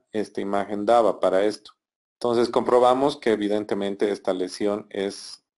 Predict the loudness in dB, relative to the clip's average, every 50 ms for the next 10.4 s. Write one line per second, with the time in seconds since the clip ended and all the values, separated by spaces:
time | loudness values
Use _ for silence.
0 | _ _ _ _ -4 -2 0 0 2 2 2 2 2 2 -2 -2 -2 2 2 4
1 | 4 4 4 2 0 0 -2 -2 0 -2 0 2 4 4 4 4 2 0 -4 _
2 | _ _ _ _ _ _ _ _ _ _ _ _ _ _ _ _ _ _ _ _
3 | _ _ -14 -8 -6 -2 0 2 4 4 4 4 2 0 -2 -4 _ -14 -8 -4
4 | -2 0 0 0 0 -2 -2 0 0 0 0 0 2 0 0 2 4 2 2 0
5 | -4 -14 _ _ _ _ _ _ -8 -6 -4 -2 -2 -2 -2 -2 -2 -2 2 0
6 | 0 4 6 6 6 6 4 0 -8 _ -14 -12 -12 -10 -10 -10 -10 -8 -6 -6
7 | -6 -6 -4 -4 -4 -2 2 2 4 4 2 0 -6 _ _ _ _ _ _ _
8 | _ _ _ _ _ _ _ -18 -14 -12 -10 -6 -6 -6 -4 -2 -4 -2 -2 -2
9 | 0 0 -2 -2 -2 -2 -2 2 4 4 4 2 0 -4 -8 -6 -4 -2 0 2
10 | 2 4 4 4 2 2 -2